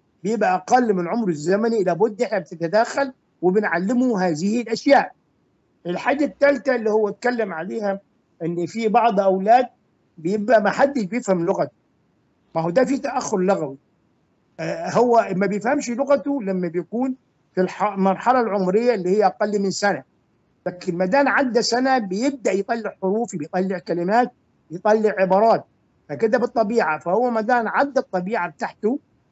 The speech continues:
أو عدى المراحل العمرية بتاعته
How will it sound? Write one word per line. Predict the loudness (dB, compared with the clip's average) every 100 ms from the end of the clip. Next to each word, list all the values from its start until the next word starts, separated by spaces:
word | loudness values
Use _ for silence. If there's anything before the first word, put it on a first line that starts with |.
| _ _ _ _
أو | 2 4 4
عدى | 4 2 2 2 2 0
المراحل | -6 -10 -10 0 2 2 0
العمرية | 0 0 -2 0 0
بتاعته | -2 -8 -6 -12